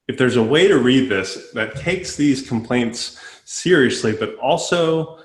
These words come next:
helps us to understand the good news of what's going on for the Canaanite woman in the good news for us more than two thousand years later. I wonder what's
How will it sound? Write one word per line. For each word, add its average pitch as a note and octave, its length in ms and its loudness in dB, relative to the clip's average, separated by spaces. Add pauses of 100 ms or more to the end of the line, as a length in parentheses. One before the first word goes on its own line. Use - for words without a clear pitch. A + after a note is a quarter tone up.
(180)
helps E3+ 320 -2
us - 280 -6
to - 200 -8
understand A2+ 680 -2
the G2+ 60 -4
good G#2 200 -4
news F#2 720 -12 (720)
of G2+ 160 -8
what's C#3 260 -2
going B2 320 2
on A2+ 320 2
for G2+ 140 -8
the G2 100 -8
Canaanite F#2 520 -8
woman F2 300 -14 (840)
in G2+ 320 -6 (680)
the A#2+ 60 -2
good C3+ 200 6
news C3 200 4
for - 220 -6
us A#2+ 280 -2
more G#2+ 140 0
than G#2 140 -4
two - 160 -8
thousand G2+ 440 -2
years F#2 300 -8
later. E2+ 380 -12 (1040)
I C3 80 -14
wonder D3 420 0
what's - 500 -10